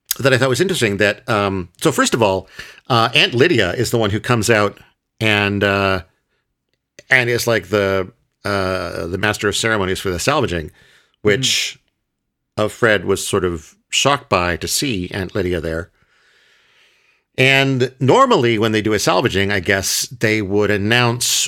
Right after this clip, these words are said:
Speaker 1: what crime it is that the people being executed had committed. But I guess what happened is that after every salvaging,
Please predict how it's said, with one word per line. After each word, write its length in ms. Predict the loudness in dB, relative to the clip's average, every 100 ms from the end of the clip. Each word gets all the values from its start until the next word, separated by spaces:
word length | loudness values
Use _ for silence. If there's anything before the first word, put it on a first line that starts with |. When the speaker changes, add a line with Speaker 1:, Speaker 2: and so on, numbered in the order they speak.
| -6
Speaker 1:
what 520 | -12 -2 -2 -2 -12
crime 400 | -8 0 2 2
it 80 | 0
is 560 | 0 0 0 0 -2 -4
that 460 | -4 0 0 0
the 80 | -6
people 800 | -6 -6 -2 0 2 2 0 -4 -4
being 260 | 0 0 0
executed 480 | -4 -4 -2 -2
had 240 | -2 -6 -8 _
committed. 680 | -6 -4 0 0 0 -4 -10 _ _ -20 _ _ _ _
But 140 | 2 2
I 60 |
guess 600 | 4 2 2 -2 -4 -8 _ _ _ _
what 200 | 0 2
happened 360 | 2 2 2 0
is 140 | 2
that 240 | 0 2
after 300 | -2 -2 -2
every 240 | 0 0 0
salvaging, 720 | 0 0 0 0 0 -2